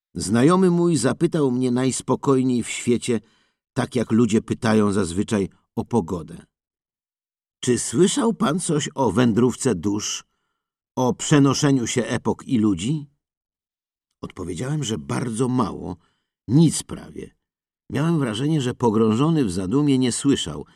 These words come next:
co mu odpowiedziałem i czy mu odpowiedziałem w ogóle. Milczenie, które nastąpiło,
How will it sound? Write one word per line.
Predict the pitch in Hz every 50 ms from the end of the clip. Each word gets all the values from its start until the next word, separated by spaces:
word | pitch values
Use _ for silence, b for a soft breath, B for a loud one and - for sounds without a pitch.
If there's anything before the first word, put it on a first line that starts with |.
| b b b b b b _
co | - - 143 143
mu | 139 139 131 123
odpowiedziałem | 117 - - 123 113 107 107 92 92 113 120 131 135 135 127 98
i | 107 -
czy | - - 131
mu | 127 127 117
odpowiedziałem | 113 - - 107 107 117 107 104 117 120 123 123 120
w | 127
ogóle. | 123 98 80 76 67 - - - - _ _ _ _ _ _ _ _
Milczenie, | - 113 131 135 131 117 - 143 139 120 - -
które | - - 110 101 98
nastąpiło, | 104 110 - - - 117 98 - 117 131 135 143 139